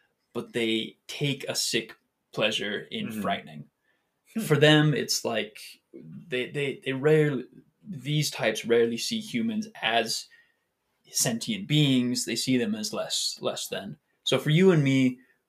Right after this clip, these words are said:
Speaker 1: it's, it's like placing a stick in a bug's way.
Speaker 2: Mm-hmm.
Speaker 1: You've done that before.
Speaker 2: Yeah.
Speaker 1: It's not necessarily a nice thing to do, but it can be interesting and entertaining for, for a moment.
Speaker 2: Yeah.
Speaker 1: It's, it's a little like that for a doppelganger.
Speaker 2: Mm-hmm.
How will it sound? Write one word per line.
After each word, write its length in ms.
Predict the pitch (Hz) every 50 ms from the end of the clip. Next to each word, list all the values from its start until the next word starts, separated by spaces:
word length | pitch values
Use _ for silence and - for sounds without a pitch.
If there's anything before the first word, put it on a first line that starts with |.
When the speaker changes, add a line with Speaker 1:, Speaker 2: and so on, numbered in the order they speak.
| _ -
Speaker 1:
it's, 280 | 147 135 - - - _ _
it's 180 | 135 127 - -
like 220 | 127 127 - -
placing 420 | - - 151 147 147 - 143 135 127
a 40 | 123
stick 340 | - - - 139 127 127
in 80 | - 120
a 60 | 113
bug's 360 | 110 117 107 90 107 113 -
way. 160 | - 69 65 - - _ _ _ _ -
Speaker 2:
Mm-hmm. 280 | 113 113 107 101 95 98
Speaker 1:
You've 180 | - 220 214 143
done 200 | 120 113 110 110
that 200 | 110 - - -
before. 460 | - - - - 107 107 - - - _ _ _
Speaker 2:
Yeah. 240 | - 294 311 - - - -
Speaker 1:
It's 120 | - -
not 160 | 226 214 165 147
necessarily 580 | 143 135 135 131 - - 127 120 117 110 110
a 60 | 98 95
nice 320 | 123 139 113 - - -
thing 180 | - 135 113 87
to 60 | 80
do, 300 | - 101 101 120 139 131 -
but 160 | - - - - - _ _ _ _ _ _ _
it 160 | - 170 160 -
can 320 | - 147 165 156 143 135
be 320 | 127 127 127 123 117 120 -
interesting 540 | 131 131 120 113 113 - - - 107 107 107
and 100 | 101 101
entertaining 580 | 101 113 120 113 - - 104 104 101 104 113
for, 280 | - - 98 90 90 -
for 180 | - - 110 104
a 40 | 104
moment. 360 | 98 98 92 98 107 101 - _ _ _ -
Speaker 2:
Yeah. 200 | - - - - - _ _ _ _ _ _ _ _ _ _ _ _ _ -
Speaker 1:
It's, 360 | 139 139 - - - - - _
it's 240 | 147 151 147 - - 113 -
a 80 | 151 160
little 300 | 170 170 170 165 160 147
like 220 | 139 113 110 113
that 220 | 110 104 98 - -
for 100 | 110 101
a 60 | 98
doppelganger. 600 | 98 - - - - - - 87 85 80 - -
Speaker 2:
Mm-hmm. 260 | 117 107 104 95 98